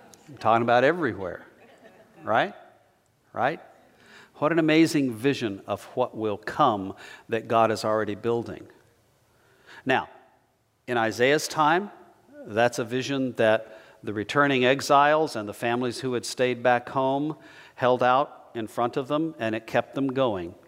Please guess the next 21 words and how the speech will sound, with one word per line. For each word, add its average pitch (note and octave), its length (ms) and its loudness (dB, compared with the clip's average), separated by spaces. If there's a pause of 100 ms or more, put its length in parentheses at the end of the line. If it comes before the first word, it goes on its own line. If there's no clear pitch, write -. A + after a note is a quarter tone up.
(320)
to A#2+ 100 -8
rebuild, G#2+ 580 -2
even C#3+ 460 2
as A#2 300 -2
things A#2 320 -4
were G#2+ 100 -6
tough, - 480 -2 (960)
even C3 300 0
as B2 380 0
those A#2 260 -4
relatives A#2+ 400 0
that G#2+ 180 -10
you'd G#2+ 160 -8
never A2+ 300 0
met A2 340 -2
had G2+ 180 -4
been G2+ 300 -6 (460)
overstaying G#2+ 580 -6
their G2 160 -8
welcome, F#2 420 -8 (160)
right? B2 300 -4